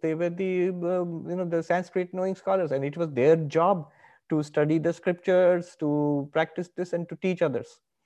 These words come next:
It's just like saying, "I will not quote, uh, a paper if it's written by a professor at the Harvard Kennedy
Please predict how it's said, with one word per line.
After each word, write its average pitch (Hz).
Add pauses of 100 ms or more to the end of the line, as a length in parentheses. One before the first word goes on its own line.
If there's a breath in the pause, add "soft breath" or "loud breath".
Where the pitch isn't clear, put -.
(960)
It's 147 (160)
just 180
like 190
saying, 165 (300 soft breath)
"I 151
will 160 (100)
not 202
quote, 170
uh, 127 (120)
a -
paper 147
if 143
it's 131
written 131
by 113
a -
professor 98
at 95
the 95
Harvard 92
Kennedy 90